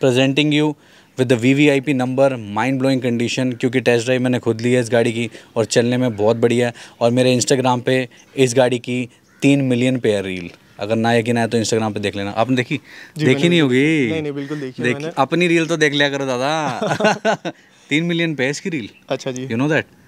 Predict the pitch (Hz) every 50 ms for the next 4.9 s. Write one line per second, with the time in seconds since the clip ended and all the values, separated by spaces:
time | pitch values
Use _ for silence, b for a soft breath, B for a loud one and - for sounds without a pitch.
0 | - 156 147 147 170 208 214 208 196 - 202 202 208 - - 143 160 185 208 220
1 | 196 196 190 180 170 147 - 185 202 202 160 156 160 151 165 190 220 196 233 226
2 | 208 165 - 208 208 214 202 196 180 196 196 190 202 170 147 156 139 131 131 117
3 | 107 92 B B B B B B - 170 - - 156 170 160 156 196 202 202 -
4 | 202 180 165 214 220 196 196 175 156 151 147 147 143 127 127 110 101